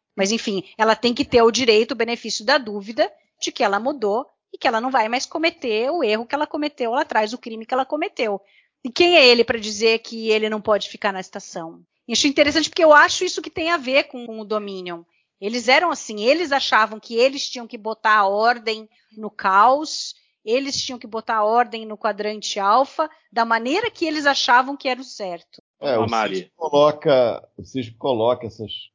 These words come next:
Speaker 2: coisas pro Odo, assim, bem, bem prático. Mas realmente, quando ele fala isso, eu penso, eu penso que existe alguma,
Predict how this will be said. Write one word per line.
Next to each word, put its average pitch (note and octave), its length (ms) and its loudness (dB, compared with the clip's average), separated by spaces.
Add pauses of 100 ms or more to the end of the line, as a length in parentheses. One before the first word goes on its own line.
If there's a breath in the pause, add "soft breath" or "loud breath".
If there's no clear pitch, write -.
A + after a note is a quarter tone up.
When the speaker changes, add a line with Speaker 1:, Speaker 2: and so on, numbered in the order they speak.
(100)
Speaker 2:
coisas G2+ 340 -8
pro - 180 -16
Odo, F#2+ 280 -10
assim, G2 260 -18
bem, G2 320 -10 (320)
bem G#2+ 160 -8
prático. G2+ 560 -6
Mas A2+ 200 -2
realmente, D3+ 400 0
quando C#3 200 -4
ele B2+ 140 -2
fala C3+ 380 0
isso, B2+ 260 -4
eu D3 40 -2
penso, C3 720 -6 (360)
eu A2+ 120 0
penso B2 360 -2
que B2+ 80 -2
existe A2+ 280 -4
alguma, G#2 720 -2